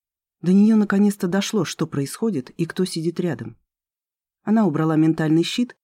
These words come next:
который в спешке накрутила, чтобы Каин не лупил больше своими эмоциями, разрушая заклинание Ковина, и тихо заскулила от боли. Дарион уселся рядом и погладил её по голове,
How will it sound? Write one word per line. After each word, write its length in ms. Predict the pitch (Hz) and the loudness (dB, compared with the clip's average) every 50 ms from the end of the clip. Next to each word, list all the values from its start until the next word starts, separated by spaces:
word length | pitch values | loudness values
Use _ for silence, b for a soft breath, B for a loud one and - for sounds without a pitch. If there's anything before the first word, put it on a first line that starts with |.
| _ _ - | _ _ -6
который 300 | - 151 - 165 165 165 | -6 -4 -2 -2 -2 -2
в 40 | |
спешке 340 | - - - 165 - - - | -4 -4 -4 -4 -2 0 0
накрутила, 640 | 165 175 170 190 220 208 - - 127 113 120 113 _ _ | 0 0 2 0 -2 -2 -2 -6 -6 -6 -8 -12 _ _
чтобы 300 | - - - 214 202 214 | -12 -4 0 0 0 0
Каин 280 | 208 - 160 143 139 143 | 0 -2 -2 0 2 2
не 80 | 151 | 2
лупил 300 | 160 170 175 - 170 143 | 2 2 0 0 -2 -2
больше 260 | 139 143 147 - - 147 | -2 -2 -4 -4 -6 -8
своими 400 | - - 160 156 160 165 170 180 | -6 -2 0 2 2 4 4 2
эмоциями, 500 | 165 139 117 - - - 120 117 117 117 _ _ | 2 0 -2 -4 -8 -8 -8 -8 -8 -10 _ _
разрушая 560 | - 147 151 139 156 160 160 - 139 127 123 120 | -8 -6 -4 -2 -4 -4 -4 -6 -6 -6 -6 -6
заклинание 520 | 135 127 156 160 151 151 147 151 151 156 | -6 -4 -2 0 0 2 2 2 2 0
Ковина, 420 | 160 - 131 117 117 117 - - _ _ _ _ _ _ _ _ | -2 -4 -6 -6 -6 -8 -10 -12 _ _ _ _ _ _ _ _
и 160 | - - 254 240 | -4 -2 -2 -2
тихо 320 | - - 170 170 - 156 | -2 -4 -4 -2 -2 -6
заскулила 600 | 131 131 135 - - - 143 139 139 131 131 131 | -6 -8 -12 -10 -6 -4 -2 -2 -2 -4 -4 -6
от 100 | 135 127 | -8 -8
боли. 380 | 127 123 123 120 113 113 113 _ _ _ _ _ _ _ _ _ _ _ _ _ _ _ _ _ _ _ - | -8 -6 -6 -6 -8 -10 -14 _ _ _ _ _ _ _ _ _ _ _ _ _ _ _ _ _ _ _ -8
Дарион 360 | - 156 185 185 254 277 247 | -2 0 2 2 2 4 2
уселся 420 | 175 156 - - 139 127 - - 143 | 2 0 -2 -6 -8 -6 -4 -4 -4
рядом 320 | 165 214 226 220 202 202 _ _ - | -2 -2 -2 -2 -4 -6 _ _ -6
и 80 | 247 | -4
погладил 480 | 202 214 190 170 190 190 185 175 180 180 | -2 -2 -2 0 0 -2 0 -2 0 0
её 160 | 175 175 170 | 0 0 -2
по 100 | 165 175 | -4 -4
голове, 460 | 160 170 165 175 170 143 117 113 113 | -4 -4 -4 -4 -4 -6 -8 -10 -14